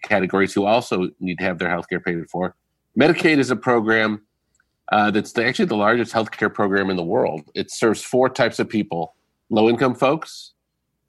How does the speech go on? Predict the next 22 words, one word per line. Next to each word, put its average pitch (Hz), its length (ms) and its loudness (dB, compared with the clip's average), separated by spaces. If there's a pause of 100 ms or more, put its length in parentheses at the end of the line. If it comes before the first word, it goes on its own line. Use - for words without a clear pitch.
(140)
moms 107 480 0
and 104 180 -2
kids, - 680 -4 (120)
moms 98 240 0
and - 80 -2
babies, 95 460 -2 (380)
people 127 200 2
with 127 120 6
disabilities, 101 840 0 (160)
and 101 280 0
people 113 360 0
who 104 400 2
are 98 240 4
in 95 100 -4
nursing 95 320 -4
homes. 76 520 -14 (420)
Uh, 92 340 0
together, 147 380 2
those 113 200 0
programs 101 800 -2 (120)
and 101 160 -2
another 101 520 0